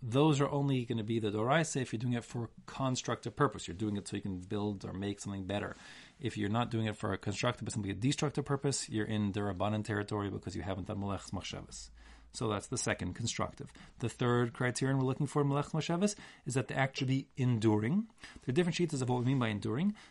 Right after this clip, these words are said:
Some mean that it should just, um, in, be able to endure indefinitely, and others say, um, it should be able to endure at least till after Shabbos. That would be sufficient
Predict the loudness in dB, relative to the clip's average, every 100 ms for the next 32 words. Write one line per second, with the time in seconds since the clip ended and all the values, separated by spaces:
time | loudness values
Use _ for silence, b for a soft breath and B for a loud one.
0 | -4 4 6 6 6 4 2 0 -2 -4
1 | -4 -14 -20 -6 -2 -2 -4 -4 -4 0
2 | 0 0 0 -2 0 2 2 0 -2 -2
3 | -2 -2 0 0 0 B B 0 2 0
4 | 2 2 2 -2 B B -20 -6 -2 -2
5 | -2 0 0 0 -2 -4 -4 0 0 0
6 | -2 -2 -2 -2 -2 -2 2 2 0 -10
7 | -8 -6 -4 -4 -4 -2 -4 -4